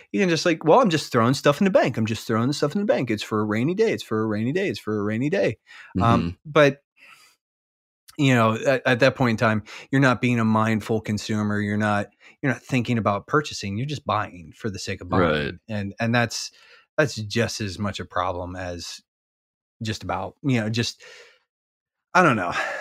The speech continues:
Speaker 1: Um, yeah, it's, I just, I, I've, I, I've been curious, and, like, if I were to, to do the Xbox route, I've said this before, I don't know where, or, or to who, but the one Xbox I'm thinking about is the Series S, because it's,
Speaker 2: Yeah.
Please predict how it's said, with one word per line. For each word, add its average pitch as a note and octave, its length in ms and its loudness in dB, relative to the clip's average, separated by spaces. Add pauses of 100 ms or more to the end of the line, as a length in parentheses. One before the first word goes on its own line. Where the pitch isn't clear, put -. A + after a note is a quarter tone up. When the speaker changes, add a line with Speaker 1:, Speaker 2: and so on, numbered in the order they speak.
(200)
Speaker 1:
Um, C3 340 2 (640)
yeah, F3+ 420 6
it's, - 380 -2 (300)
I G#3+ 80 4
just, - 340 0
I, E3 220 4
I've, D3 240 2 (100)
I, D#3 200 6 (120)
I've C#3+ 160 2
been C4 180 4
curious, B2 540 4
and, B2+ 140 0
like, A#2 240 0 (100)
if D#3 160 2
I F#3 120 8
were F3+ 160 6
to, A#2 260 2 (400)
to A#2+ 120 -4
do A#2 320 0
the G#2+ 160 0
Xbox G#2 540 -4
route, G2 340 -6 (100)
I've E3 120 4
said C#3 220 4
this B2 140 2
before, G#2+ 440 2
I G#2 60 2
don't G2+ 180 -2
know G2 100 -4
where, F#2 400 -4 (380)
or, A2 240 -6
or A2 140 -2
to F#2+ 80 -6
who, G2 340 -6
but G2 200 -6 (760)
the B2+ 120 2
one B2+ 200 4
Xbox A#2+ 480 2
I'm G#2+ 100 0
thinking F3 240 0
about G2 260 -2
is B2 180 0
the G#2+ 80 -2
Series G2 400 -2
S, F#2+ 460 -4
because B2 340 -2
it's, A2 200 0
Speaker 2:
Yeah. F2+ 260 2